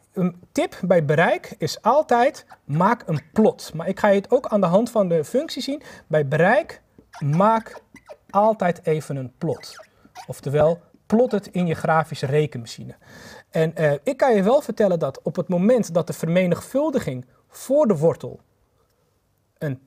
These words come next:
positief getal is, dus je hebt hier een plusje in plaats van een minnetje, dat je altijd een grafiek hebt groter dan het getal wat er los staat. Dus ik schrijf het op, bereik van f, kan ik meteen uit deze functie aflezen, namelijk het is drie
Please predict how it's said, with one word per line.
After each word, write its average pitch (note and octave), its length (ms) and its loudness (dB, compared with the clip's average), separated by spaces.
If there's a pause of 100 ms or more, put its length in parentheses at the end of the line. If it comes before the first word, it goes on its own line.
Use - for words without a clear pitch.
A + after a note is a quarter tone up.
positief A#3+ 460 0
getal F#3+ 300 -4
is, D4 100 -6
dus D#3+ 140 -10
je D3+ 60 -8
hebt C3 120 -8
hier C3 80 -12
een A2+ 140 -16
plusje A3+ 320 0
in A#2 60 -16
plaats - 240 -20
van C#3+ 100 -10
een F3 120 -2
minnetje, D#4+ 400 -4 (340)
dat E3+ 180 0
je - 140 -6
altijd G#3 460 0
een D#3 60 -6
grafiek E3+ 400 -6
hebt E3+ 320 -2 (200)
groter F#3 800 0
dan D#3+ 280 0 (1040)
het D3 140 -10
getal E3+ 300 0
wat D3+ 120 -4
er B2+ 120 -4
los D3 180 0
staat. - 380 -10 (240)
Dus - 140 -12
ik - 80 -14
schrijf G3+ 300 0
het E3 100 -6
op, D4+ 280 0
bereik D3 600 -2
van - 280 -12 (220)
f, - 200 -16 (280)
kan D#3+ 160 -2
ik D#3 100 -6 (180)
meteen C#4 520 0
uit D#3+ 160 0
deze D#3 260 -2
functie B3 400 -2
aflezen, B3+ 640 0 (180)
namelijk G#3+ 640 2 (140)
het D3 180 -8
is A2+ 220 -10
drie A3+ 440 0